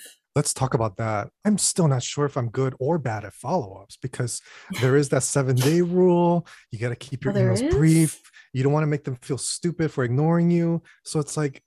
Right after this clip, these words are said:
Speaker 2: I don't know about a seven-day rule. I don't, I don't really go by numbers. But I do absolutely, after every meeting, you follow up with a thank you.
Speaker 1: Right
Speaker 2: You,
Speaker 1: away.
Speaker 2: you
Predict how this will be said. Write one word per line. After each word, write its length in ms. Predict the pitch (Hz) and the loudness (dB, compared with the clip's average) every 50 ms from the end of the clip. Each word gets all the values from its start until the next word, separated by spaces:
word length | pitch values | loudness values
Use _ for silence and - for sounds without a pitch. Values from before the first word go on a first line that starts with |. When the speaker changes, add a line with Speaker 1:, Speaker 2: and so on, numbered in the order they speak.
| - | -2
Speaker 2:
I 60 | 220 | 0
don't 120 | 254 320 359 | 2 4 4
know 60 | 392 | 4
about 220 | 427 453 440 349 311 | 6 6 6 6 6
a 20 | |
seven-day 640 | 320 - 349 320 302 294 262 247 254 226 233 240 226 | 4 2 0 2 4 4 2 4 2 0 0 -2 -2
rule. 520 | - 180 165 160 160 180 247 311 392 403 - _ _ _ _ _ _ _ _ | -4 -6 -4 -4 -2 -2 -4 -4 -6 -8 -12 _ _ _ _ _ _ _ _
I 60 | - | 0
don't, 340 | 240 - 269 320 339 294 277 - | 2 4 4 4 2 2 -2 -2
I 60 | 254 | 0
don't 220 | 254 302 320 285 | 0 0 0 0
really 240 | 330 339 320 311 240 | -2 -2 0 -2 0
go 320 | 208 247 226 220 226 226 | 0 2 2 4 2 2
by 180 | 226 226 214 208 | 0 0 0 0
numbers. 880 | 208 202 196 190 202 214 262 330 403 466 466 466 - - - - - - _ _ _ _ _ - _ _ _ | 0 -2 -2 -2 -2 -2 -2 0 0 0 0 -2 -4 -10 -12 -14 -16 -18 _ _ _ _ _ -20 _ _ _
But 140 | - 240 247 | 2 4 6
I 100 | 240 233 | 6 6
do 400 | 233 - 269 262 269 262 269 254 - | 4 2 2 2 4 4 2 2 2
absolutely, 800 | - 214 226 220 - - 269 240 226 220 208 - 220 214 214 | 2 2 2 0 -2 -2 -2 -2 0 -2 -2 -4 -4 -4 -2
after 320 | 202 - 202 202 - - 196 | 0 0 -2 -2 0 0 0
every 200 | 196 190 202 202 | 0 0 0 -2
meeting, 400 | 190 190 185 180 - 196 185 180 | -4 -4 -6 -6 -6 -6 -4 -4
you 100 | 170 170 | -4 -6
follow 380 | 170 - 196 185 185 180 170 | -4 -2 0 0 2 2 2
up 280 | 165 165 170 165 - _ | 2 2 0 -2 -6 _
with 120 | 170 170 170 | -8 -8 -8
a 80 | 170 | -8
thank 340 | 175 - 170 165 165 170 - | -6 -6 -4 -4 -4 -4 -4
you. 320 | - 160 160 190 262 302 302 _ _ _ - | -4 -2 -2 -2 -2 -4 -6 _ _ _ 0
Speaker 1:
Right 160 | 139 123 120 | 0 2 2
Speaker 2:
You, 100 | 117 117 | 2 2
Speaker 1:
away. 200 | 123 117 117 120 - _ _ _ _ _ - | 0 0 -2 -4 -8 _ _ _ _ _ -12
Speaker 2:
you 340 | - 190 190 190 185 175 | -8 -6 -4 -4 -4 -4